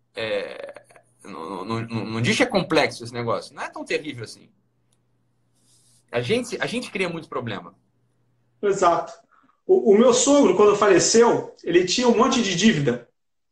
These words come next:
Speaker 2: Enfim, morreu, <laughs> as dívidas foram com ele. Mas era interessante que eu ia recebendo ca-, as cartas do Itaú e eu olhando só por curiosidade. No
Speaker 1: Uhum.
Speaker 2: fim, a, na última tentativa deles, eles estavam aceitando receber praticamente qualquer coisa.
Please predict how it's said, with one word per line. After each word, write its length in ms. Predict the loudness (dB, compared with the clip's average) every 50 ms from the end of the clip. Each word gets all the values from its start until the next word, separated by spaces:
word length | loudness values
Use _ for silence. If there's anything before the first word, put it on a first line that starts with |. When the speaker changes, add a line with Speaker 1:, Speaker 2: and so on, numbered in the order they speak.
| _ _ _ _ _ _ 0
Speaker 2:
Enfim, 280 | 2 4 4 4 4
morreu, 560 | 4 4 4 6 6 6 6 4 4 2 0
<laughs> 20 | 0
as 220 | 0 2 4 6
dívidas 320 | 8 8 8 8 6 4 4
foram 240 | 4 4 4 4 4
com 120 | 4 4 6
ele. 360 | 6 6 4 2 -2 -6 -12 _ _ _ _ _ _ _ _ _ _ _ 0
Mas 180 | 2 4 6 6
era 120 | 6 4
interessante 460 | 4 4 4 2 4 4 2 0 2
que 60 | 2 4
eu 40 |
ia 60 | 4 4
recebendo 420 | 4 4 4 4 4 4 4 2
ca-, 180 | 2 2 2 2
as 140 | 2 0
cartas 420 | 0 0 0 0 0 0 -4 -6 -6
do 120 | -6 -6
Itaú 520 | -4 0 2 4 4 4 4 4 2 0 -4 -14 _ 2
e 80 | 4 4
eu 220 | 6 8 8 6
olhando 440 | 8 8 8 8 8 8 6 4 4
só 200 | 2 2 0 0
por 180 | 2 0 0 0
curiosidade. 800 | 2 2 2 4 4 4 4 4 4 4 2 0 -4 -8 -12 -18 _ _ _ _ _ _ _ _ _ _ -2
No 100 | 2 2
Speaker 1:
Uhum. 60 | 2
Speaker 2:
fim, 520 | 2 2 2 4 6 6 6 6 4 2 0
a, 160 | 0 2 2 4
na 80 | 4
última 260 | 4 4 4 2 2 0
tentativa 600 | 0 -2 0 0 0 2 4 4 4 4 4 6
deles, 460 | 6 6 6 6 4 0 -4 -10 -14 _ _ _ 0
eles 120 | 2 2 4
estavam 220 | 4 4 4 4
aceitando 580 | 4 4 2 2 2 2 2 4 6 6 6 6
receber 480 | 6 4 2 2 2 2 0 0 0
praticamente 480 | 2 2 4 4 4 4 2 2 2 2
qualquer 380 | 2 2 4 4 4 2 4
coisa. 560 | 4 4 6 8 8 6 6 2 -2 -8 -12